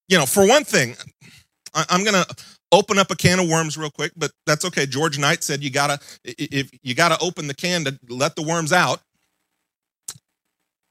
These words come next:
You can disagree or you can agree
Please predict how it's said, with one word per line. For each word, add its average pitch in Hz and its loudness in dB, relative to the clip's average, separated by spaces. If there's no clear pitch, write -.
You 240 6
can 233 2
disagree 208 -2
or 220 8
you 226 0
can 220 -2
agree 175 2